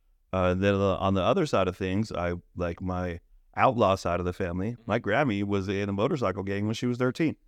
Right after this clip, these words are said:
Speaker 2: Ah.
Speaker 1: Right?
Speaker 2: Yep.
Speaker 1: She, 'cause she grew up in Arkansas. She's just a wild lady.
Speaker 2: Nice.
Speaker 1: You know, and, and then when, uh, Grandpa got out of Korea, he was in the Korean War. Um, they met, and the rest is, that is history. So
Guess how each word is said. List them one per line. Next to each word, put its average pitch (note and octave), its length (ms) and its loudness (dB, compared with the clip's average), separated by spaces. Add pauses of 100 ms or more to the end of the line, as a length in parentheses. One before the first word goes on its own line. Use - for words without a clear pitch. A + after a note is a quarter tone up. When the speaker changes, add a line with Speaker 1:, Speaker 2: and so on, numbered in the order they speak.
Speaker 2:
Ah. G#2+ 160 -2 (260)
Speaker 1:
Right? A2 300 2 (240)
Speaker 2:
Yep. A2+ 180 0 (140)
Speaker 1:
She, B2+ 200 -6
'cause A#2 360 0
she - 180 -4
grew D3 160 2
up A2+ 100 -2
in G2 80 0
Arkansas. F#2+ 560 0 (880)
She's - 260 -6
just - 200 -6
a F2+ 40 -2
wild F2 360 0
lady. F2+ 320 -2 (120)
Speaker 2:
Nice. G#2 420 -4 (100)
Speaker 1:
You G2 120 -4
know, G2 180 0
and, G2 180 -2
and F#2 180 -4
then F#2+ 200 0
when, F#2 260 0
uh, F2+ 140 0
Grandpa F#2+ 360 0
got F2+ 280 0
out F2+ 140 4
of F2 80 -2
Korea, F#2+ 560 0
he G#2 140 -2
was F#2 100 -2
in F#2+ 80 -4
the F#2 80 -4
Korean F#2+ 340 -2
War. G2 360 2 (500)
Um, E2+ 300 0
they F2+ 160 4
met, F2+ 360 4 (380)
and F2 640 0
the F2 80 -4
rest F2+ 320 -4
is, F#2 180 -2
that G#2 240 0
is G2 160 -8
history. A#2 380 -6
So F2+ 260 -4